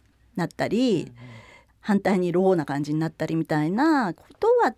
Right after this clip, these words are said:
Speaker 1: まあ、あんまりないかもね。
Speaker 2: うんうんうん。
Speaker 1: うん、ちょ、ちょっとずつ、なんとなくこう揺れるけど、まあ、生きてて揺れないなんてことっておかしいし、
Speaker 2: うんうんうん。
Speaker 1: <laughs> なんかね、まっすぐこう、い、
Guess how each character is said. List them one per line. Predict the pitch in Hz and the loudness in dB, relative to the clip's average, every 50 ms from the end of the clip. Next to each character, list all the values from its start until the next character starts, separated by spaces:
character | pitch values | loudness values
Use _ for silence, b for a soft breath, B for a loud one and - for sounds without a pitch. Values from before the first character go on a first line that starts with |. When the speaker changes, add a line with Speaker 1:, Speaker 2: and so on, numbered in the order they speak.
| _ - | _ -8
Speaker 1:
ま | - 208 240 | -4 -2 -2
あ、 | 226 147 120 - 147 | -2 -2 -2 -2 -2
あ | |
ん | 160 170 | -2 -2
ま | 190 220 | 0 0
り | 220 | 0
な | 202 190 175 175 | 0 0 0 -2
い | 180 | -6
か | 170 - - | -8 -10 -12
も | - - - | -14 -12 -14
ね。 | - 98 139 165 196 220 - - - - - | -12 -8 -8 -6 -6 -6 -8 -10 -12 -12 -8
Speaker 2:
う | - | -6
ん | 180 | -4
う | |
ん | 180 | -2
う | 170 | -2
ん。 | 165 | -2
Speaker 1:
う | |
ん、 | 165 | -2
ち | 180 - | 0 0
ょ、 | 302 | 0
ち | - - | 2 4
ょ | 381 381 | 2 2
っ | 381 | 2
と | - 392 392 | 2 0 2
ず | 392 415 427 | 2 0 0
つ、 | - - - 185 185 247 494 554 - B B B B B B B B B B B B B B | 0 0 2 2 2 2 0 -2 -6 B B B B B B B B B B B B B B
な | B 220 226 226 | B -2 -2 -2
ん | |
と | 226 - 233 | 0 0 0
な | 220 214 214 | 0 0 -2
く | - - - - - - | -2 -4 -6 -6 -4 -2
こ | 160 156 151 147 147 | -2 -2 0 -2 -4
う | 143 - | -6 -6
揺 | - 165 175 175 175 | -4 -2 0 2 2
れ | 185 180 180 170 - - _ _ _ _ _ _ - | 2 2 0 0 -2 -6 _ _ _ _ _ _ -10
る | - 220 226 | -8 -6 -4
け | - 180 151 | -2 -2 -2
ど、 | 147 147 175 208 208 185 156 | 0 0 0 2 2 2 0
ま | 135 175 220 247 269 269 202 165 147 131 | 0 0 0 0 2 2 2 0 0 -2
あ、 | 120 117 - - - - _ _ _ _ _ | -6 -8 -12 -14 -18 -20 _ _ _ _ _
生 | - - 175 220 | -10 -8 -8 -8
き | - - | -6 -2
て | - 294 254 | -2 -2 0
て | 185 165 | 0 -2
揺 | 160 156 151 156 | -2 -2 -2 0
れ | 165 165 | 0 0
な | 170 175 185 190 | 0 0 -2 -2
い | 190 202 | -2 -2
な | 208 170 | 0 -2
ん | 147 143 | -2 -4
て | - 135 | -6 -10
こ | 139 123 | -12 -12
と | - 147 | -14 -16
っ | |
て | - _ - 143 131 90 - 110 - _ _ | -20 _ -10 -8 -8 -8 -10 -14 -18 _ _
お | - 143 | -12 -10
か | - - 151 | -6 -6 -6
し | 151 - - 175 170 160 | -6 -8 -8 -6 -6 -6
い | 143 - - - - | -6 -8 -12 -18 -20
し、 | - - - - - - 220 | -14 -8 -4 -2 0 2 2
Speaker 2:
う | 196 | 0
ん | 170 | 0
う | |
ん | 165 | -2
う | 151 - | -4 -6
ん。 | 131 113 | -6 -4
Speaker 1:
<laughs> | 110 | 0
な | - 208 254 | 2 2 2
ん | - | 0
か | - - 165 143 | -2 -4 -6 -4
ね、 | 151 170 | -4 -2
ま | 170 175 196 | -2 -2 -2
っ | 202 | -2
す | - - 285 | -4 -4 -2
ぐ | 240 190 180 | -2 0 0
こ | - 175 | 2 0
う、 | 160 165 | 0 0
い、 | 175 175 | -2 -4